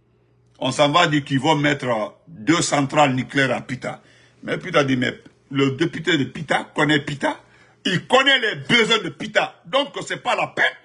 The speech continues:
de venir dire que Pita a besoin de centrales, non. Pita a besoin de routes.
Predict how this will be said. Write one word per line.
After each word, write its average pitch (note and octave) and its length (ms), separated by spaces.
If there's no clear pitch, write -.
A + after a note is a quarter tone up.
de E3 60
venir A3 300
dire G3+ 140
que F#3 100
Pita F3 460
a C3+ 80
besoin F#3 340
de D3 80
centrales, E3 460
non. D3+ 100
Pita A3 320
a C#3+ 80
besoin F#3 360
de D3 100
routes. F#3+ 400